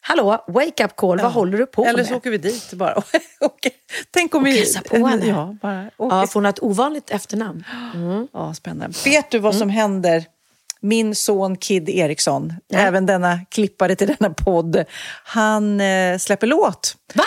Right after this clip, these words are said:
Speaker 2: Och den släpps just idag, fredag
Speaker 1: Åh.
Speaker 2: den tjugotredje februari. En låt, eh,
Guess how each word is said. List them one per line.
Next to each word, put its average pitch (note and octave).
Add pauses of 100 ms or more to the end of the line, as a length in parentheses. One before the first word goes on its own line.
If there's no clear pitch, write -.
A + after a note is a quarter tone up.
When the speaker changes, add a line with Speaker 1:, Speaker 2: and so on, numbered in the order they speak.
Speaker 2:
Och A3
den C4
släpps -
just - (300)
idag, G3 (160)
fredag D#4+
Speaker 1:
Åh. F#3+
Speaker 2:
den F#3
tjugotredje E3
februari. D#3 (300)
En G3+
låt, F#3
eh, -